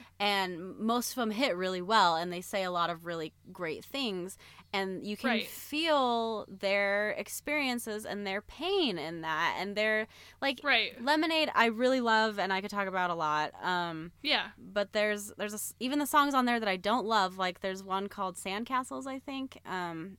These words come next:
Speaker 1: a-,
Speaker 2: Yeah.
Speaker 1: and it's, like, the ballady moment.
Speaker 2: Mm-hmm.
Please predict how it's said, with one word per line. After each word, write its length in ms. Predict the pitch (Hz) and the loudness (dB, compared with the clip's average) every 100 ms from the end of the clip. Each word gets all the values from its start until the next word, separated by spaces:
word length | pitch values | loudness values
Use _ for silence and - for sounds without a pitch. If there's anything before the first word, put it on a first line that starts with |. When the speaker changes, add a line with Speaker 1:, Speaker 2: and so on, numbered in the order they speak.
| - | -4
Speaker 1:
a-, 60 | 285 | 0
Speaker 2:
Yeah. 140 | 220 | 0
Speaker 1:
and 80 | 196 | 0
it's, 140 | 190 | -2
like, 160 | 196 - | -6 -8
the 80 | 180 | -6
ballady 520 | 175 170 180 175 170 | 4 6 6 2 -4
moment. 540 | 170 156 151 151 - - _ _ _ _ _ _ - | -4 -6 -6 -8 -10 -16 _ _ _ _ _ _ -8
Speaker 2:
Mm-hmm. 320 | 254 247 220 | -4 -4 -6